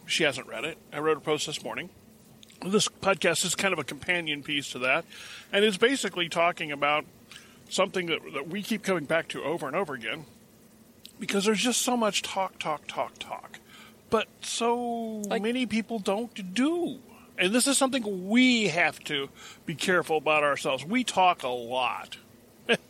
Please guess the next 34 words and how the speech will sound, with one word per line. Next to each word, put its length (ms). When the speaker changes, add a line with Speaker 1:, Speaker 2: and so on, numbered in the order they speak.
Speaker 2:
Yeah, 280
Speaker 1:
Ooh, 0
look 100
Speaker 2:
here 60
Speaker 1:
at 60
Speaker 2:
we 80
Speaker 1:
him. 240
Speaker 2:
are. 80
<laughs> 1300
Speaker 1:
Huh. 340
Did 100
you 120
see 160
that? 260
Speaker 2:
I 60
didn't 220
see 200
the 60
behavior 380
here. 220
Speaker 1:
We're 100
gonna 100
pause 380
this 160
and 80
talk 140
about 180
that 180
bird. 260
Sorry, 220
we 80
had 120
to 80
s-, 160